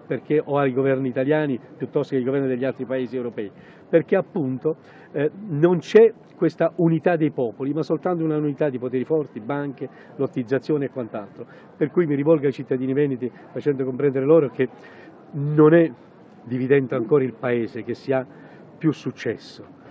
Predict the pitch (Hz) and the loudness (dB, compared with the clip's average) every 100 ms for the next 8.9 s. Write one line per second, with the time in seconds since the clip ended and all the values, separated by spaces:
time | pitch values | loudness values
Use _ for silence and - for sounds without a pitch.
0 | - - - 135 151 156 - 147 127 131 | -20 -16 -2 2 4 2 2 2 0 -2
1 | 135 120 117 123 127 120 107 104 110 - | -2 -2 -2 0 0 -4 -6 -8 -10 -18
2 | - 120 113 123 123 - - - 160 107 | -12 -12 -4 -2 -2 -4 -12 4 4 4
3 | 92 - - - - 123 - - - - | -2 -16 -20 -2 0 0 -4 -20 -20 -20
4 | - 127 143 - - 143 165 151 120 107 | -12 -2 -2 -2 -4 -4 -4 -4 -4 -6
5 | 127 123 127 113 95 92 - 139 139 139 | -6 -4 -2 -2 -4 -12 -8 -2 -2 0
6 | 156 135 - 131 127 131 127 110 107 120 | -2 -2 -6 -4 -4 -4 -6 -6 -6 -6
7 | 123 117 117 117 110 101 101 92 92 - | -4 -6 -6 -6 -6 -8 -10 -10 -14 -18
8 | - - - - 135 170 160 - 131 | -18 -20 -16 -6 0 2 2 0 -8